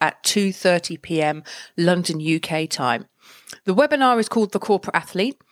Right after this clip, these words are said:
How to Get Your Teams Ready for the Rigors of Business Life. And in it, we'll be discussing the concept of the corporate athlete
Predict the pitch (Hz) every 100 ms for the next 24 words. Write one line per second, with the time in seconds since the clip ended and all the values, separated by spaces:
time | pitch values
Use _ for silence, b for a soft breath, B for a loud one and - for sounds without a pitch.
0 | b b - 202 208 208 190 185 - 202
1 | 190 180 165 196 196 185 180 165 160 185
2 | 175 160 - 160 - 147 175 156 147 -
3 | - B B B - 214 285 320 - 208
4 | 214 208 - 247 - 233 208 240 226 -
5 | - 180 185 208 185 196 220 208 156 123